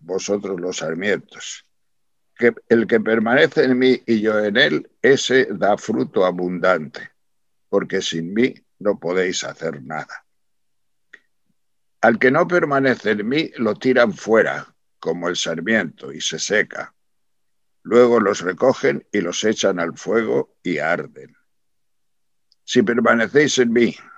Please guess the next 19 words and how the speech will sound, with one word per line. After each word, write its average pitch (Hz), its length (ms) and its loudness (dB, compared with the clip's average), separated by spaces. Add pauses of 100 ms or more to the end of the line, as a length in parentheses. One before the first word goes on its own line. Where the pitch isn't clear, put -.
(240)
y 98 100 0
mis 95 220 -2
palabras 95 580 0
permanecen 85 680 -2
en 78 120 -8
vosotros, 131 800 -6 (760)
pedid 117 380 4
lo 135 180 4
que 110 140 2
deseáis 101 920 0 (140)
y 92 100 -2
se 87 240 -2
realizará. 78 880 -2 (1120)
Con 101 180 4
esto 139 320 6
recibe 123 480 4
gloria 123 440 4
mi 117 160 2
Padre, 76 460 -4